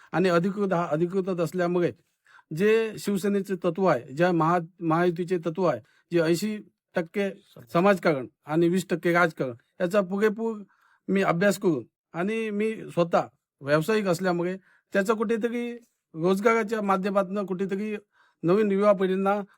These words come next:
फायदा होईल, याच्यासाठी मी निश्चित प्रयत्न करणार आहे. शंभर टक्के मी एक छोटा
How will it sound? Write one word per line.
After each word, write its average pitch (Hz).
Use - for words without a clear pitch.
फायदा 180
होईल, 151
याच्यासाठी 190
मी 190
निश्चित 190
प्रयत्न 175
करणार 160
आहे. 113
शंभर 180
टक्के 220
मी 185
एक 208
छोटा 190